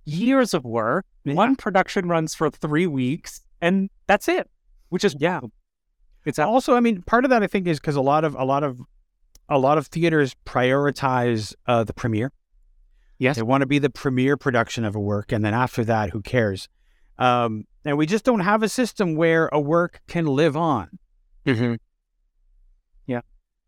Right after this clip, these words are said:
Speaker 1: which is unfortunate. There is one thing that I saw. This was actually coming from the fringe world, but I saw some sort of mid-sized companies try, and it's called a rolling world premiere, which is essentially,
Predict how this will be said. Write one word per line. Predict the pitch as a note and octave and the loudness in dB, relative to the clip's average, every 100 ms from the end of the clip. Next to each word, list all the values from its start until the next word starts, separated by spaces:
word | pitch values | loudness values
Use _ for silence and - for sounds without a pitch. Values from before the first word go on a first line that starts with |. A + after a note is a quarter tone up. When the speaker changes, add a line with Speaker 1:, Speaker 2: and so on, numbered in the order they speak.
| _ | _
Speaker 1:
which | D#3 F#3 | -8 -2
is | |
unfortunate. | G3 E3 F#3+ - D#3+ | -2 0 -2 -2 0
There | D3+ F#3+ | 0 2
is | G#3 - - | 0 -2 -2
one | D3+ G3 | -2 -2
thing | - G3+ F#3 D#3 | -2 -2 -2 0
that | C#3+ C3 - _ _ _ _ _ _ _ _ E3 | 0 0 -4 _ _ _ _ _ _ _ _ -8
I | |
saw. | C#3+ - F#3 E3 F3+ _ _ - D#3+ _ - | -6 -2 -2 -2 -6 _ _ -20 -20 _ -6
This | E3+ - | -4 0
was | G3+ | 0
actually | G3+ G3+ F3+ D3 _ _ _ _ _ _ | 0 0 -4 -6 _ _ _ _ _ _
coming | - D#3 D#3+ | -4 -2 0
from | - C#3 | 0 -2
the | A#2+ | -2
fringe | - - D#3+ E3+ C#3 | -6 -4 -2 -2 -2
world, | G#2 G2 G2+ G#2 C3+ E3 - _ _ - | -2 0 0 -2 -2 -4 -10 _ _ -2
but | C3 | -2
I | |
saw | B2 - - - C#3+ D3+ E3 | -2 -8 -6 0 2 4 2
some | D#3+ - D3+ C#3 D3 D3 C#3+ C#3+ _ _ _ _ _ _ - | 0 -4 -2 -2 -2 -4 -8 -12 _ _ _ _ _ _ -12
sort | - C3+ | -2 -2
of | B2 | 0
mid-sized | B2 A#2 - A#2+ - | -2 0 0 0 0
companies | B2 A#2 - | -2 -2 -4
try, | - G#2+ A#2+ | -4 0 2
and | C#3+ | 0
it's | B2 | -4
called | - A#2 | -6 -8
a | A2+ G#2+ | -6 -4
rolling | A2+ A2+ B2+ B2 A#2 G#2+ | 0 0 2 2 2 0
world | G#2+ G2 - | -2 -2 -6
premiere, | - G2 F#2+ F#2 F#2+ - _ _ | -8 -6 -4 -6 -8 -12 _ _
which | D3 D3+ | -4 -2
is | E3 | -2
essentially, | D#3+ - D#3 D#3 - C#3 B2 A#2 B2 | -2 0 2 2 0 0 0 -2 -4